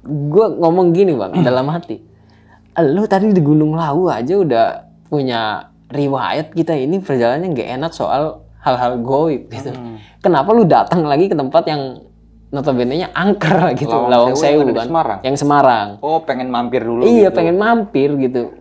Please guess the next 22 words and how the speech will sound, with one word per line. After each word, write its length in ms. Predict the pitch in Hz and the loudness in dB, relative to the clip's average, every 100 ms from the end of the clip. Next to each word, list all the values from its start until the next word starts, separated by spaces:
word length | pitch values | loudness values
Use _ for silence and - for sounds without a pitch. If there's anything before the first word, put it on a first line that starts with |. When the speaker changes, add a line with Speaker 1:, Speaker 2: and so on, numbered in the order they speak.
| - | -12
Speaker 1:
Maksudnya 320 | 151 165 214 185 | -8 -4 -4 -4
ngapain 420 | - - 226 202 | -8 -8 0 2
malam-malam 440 | 170 147 135 147 | 2 0 0 0
pengen 240 | 170 135 123 | -2 -6 -8
ke 80 | 127 | -4
situ? 500 | 175 196 190 151 - - _ _ | -2 -2 -4 -6 -8 -20 _ _
Tujuannya 420 | - 165 147 190 196 | -4 0 2 2 2
apa 540 | 214 208 - 139 139 | 0 0 2 4 4
gitu? 200 | 131 123 | 0 -2
Lu 120 | 175 | 0
nantang, 640 | 202 101 101 92 180 143 131 | 0 0 -4 -2 -2 -2 -2
kita 200 | 143 170 | -4 -2
begini 300 | 196 180 208 | -2 0 2
udah 140 | 190 131 | 2 0
capek. 640 | 139 165 - 113 110 - _ _ _ _ _ - | -2 -2 -6 -8 -8 -12 _ _ _ _ _ -10
"Enggak, 220 | 120 123 | -4 -4
kita 120 | 135 | -4
ngeres 280 | 131 117 113 | -6 -8 -6
doang 200 | 120 117 | -6 -6
di 80 | 107 | -8
situ," 160 | 107 | -12
katanya. 360 | 113 107 107 - | -12 -14 -16 -20